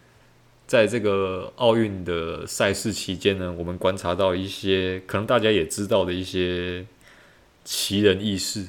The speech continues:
很奇怪的酸民的言论，还有一些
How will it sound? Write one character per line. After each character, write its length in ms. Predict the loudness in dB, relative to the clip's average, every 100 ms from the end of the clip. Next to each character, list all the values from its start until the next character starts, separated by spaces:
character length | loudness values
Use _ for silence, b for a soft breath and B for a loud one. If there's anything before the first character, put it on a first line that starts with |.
| -6
很 200 | -4 -2
奇 340 | -2 -2 -2
怪 240 | 4 6 6
的 340 | 4 0 -2
酸 320 | -8 -2 0
民 160 | 0 -2
的 60 | -2
言 320 | 0 -2 -2
论， 160 | -2 -4 -12 _ -2
还 120 | 2
有 120 | 2
一 60 | 0
些 480 | -2 2 2 2